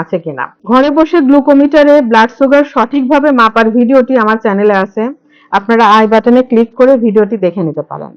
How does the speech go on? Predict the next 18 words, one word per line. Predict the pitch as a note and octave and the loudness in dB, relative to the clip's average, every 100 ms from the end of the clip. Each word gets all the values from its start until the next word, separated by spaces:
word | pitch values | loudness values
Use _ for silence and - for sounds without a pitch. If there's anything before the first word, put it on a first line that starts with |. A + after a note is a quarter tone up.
| A#3 | -2
এছাড়া | B3 C4 D#4 D4+ | -2 0 0 0
ভিডিওটির | C#4+ C#4+ D4 D#4 C#4 | 0 0 2 2 2
লিংক | C4 C#4+ A#3+ | 2 2 2
ডেসক্রিপশন | B3 - - D4 A3+ | 0 -4 -6 -4 -2
বক্সেও | A3 - C4+ G3+ | -2 0 0 0
দেয়া | D#3 C#3+ | 0 -2
থাকবে। | E3+ A2+ F#2+ E2+ - A#3 | -8 -10 -16 -18 -4 -2
এছাড়া | D4+ B3+ G3 F3+ | 2 2 0 0
ডায়াবেটিক | G#3+ A3+ A#3+ C4+ C#4+ C4 | 0 2 2 0 -2 0
রোগীর | A3 G3+ A3+ G#3 | 2 2 0 0
বিস্তারিত | A#3+ A#3+ B3 A#3+ A#3+ A#3 | -2 0 0 0 0 0
খাদ্য | A3 G#3 A#3 | -2 0 0
তালিকা, | A3+ G#3 G#3 G3+ G3 _ _ _ _ - | 0 -2 -2 -4 -6 _ _ _ _ -4
তার | A3+ - | -4 0
কি | B3+ B3+ | -2 -2
কি | C4+ | -2
খাওয়া | C#4 C4 C#4 | 0 0 0
সম্পূর্ণ | A3+ A3+ B3+ | -2 0 2